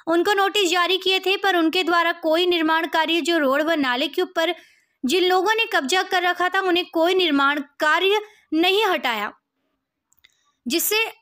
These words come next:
आज यातायात पुलिस के साथ मिलकर रोड और नाले के ऊपर जिन लोगों ने पक्का निर्माण कर रखा था, उनको जेसीबी से तोड़कर कार्रवाई की है। जिन लोगों ने चादर के सेट लगाकर नाले और सड़क पर अवैध कब्जा कर रखा है और क्षेत्रवासियों ने कुछ समय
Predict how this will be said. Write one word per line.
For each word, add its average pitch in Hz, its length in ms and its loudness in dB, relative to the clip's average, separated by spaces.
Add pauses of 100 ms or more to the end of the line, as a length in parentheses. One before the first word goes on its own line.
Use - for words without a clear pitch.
आज 339 280 2
यातायात 403 380 2
पुलिस 403 260 0
के 415 80 -2
साथ 359 320 2
मिलकर 349 360 0
रोड 330 320 2
और 403 120 2
नाले 294 320 0
के 359 140 -2
ऊपर 233 340 -4
जिन 285 180 -2
लोगों 311 280 2
ने 403 100 0
पक्का 359 400 -2
निर्माण 359 460 0
कर 294 120 -2
रखा 330 280 -2
था, 359 280 -2
उनको 269 240 0
जेसीबी 311 480 -2
से 370 140 -2
तोड़कर 277 540 -2 (440)
कार्रवाई 359 380 0
की 233 200 -8
है। 220 180 -10 (400)
जिन 311 180 0
लोगों 359 220 0
ने 403 100 0
चादर 370 380 0
के 403 140 0
सेट 359 280 0
लगाकर 349 440 0
नाले 330 360 0
और 370 260 2 (220)
सड़क 349 280 0
पर 403 160 0
अवैध 370 340 0
कब्जा 370 240 0
कर 370 160 -2
रखा 370 300 2
है 370 220 0 (340)
और 302 280 0
क्षेत्रवासियों 302 720 0
ने 381 80 0
कुछ 349 240 -2
समय 330 360 0